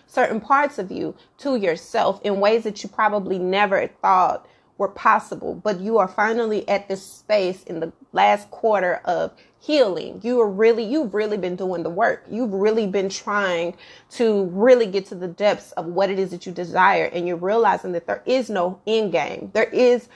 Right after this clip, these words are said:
no destination. So I need to be healed at the place that I'm in now so that I can enjoy where I am and be a, in abundance of love and security and support and really be where I am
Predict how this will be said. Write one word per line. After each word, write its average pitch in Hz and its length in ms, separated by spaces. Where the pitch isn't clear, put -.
no 208 520
destination. 190 920
So 196 320
I 202 160
need 196 300
to - 120
be 185 240
healed 202 640
at 190 140
the 180 80
place 214 340
that 185 160
I'm 175 160
in 170 240
now 190 420
so - 140
that 208 120
I 202 120
can 202 180
enjoy 202 480
where 175 240
I 175 120
am 208 300
and 180 140
be 180 320
a, 180 100
in 175 160
abundance 190 480
of 175 100
love 190 480
and - 220
security 233 640
and 170 100
support 214 640
and 196 220
really 262 320
be 226 260
where 202 240
I 185 360
am 175 480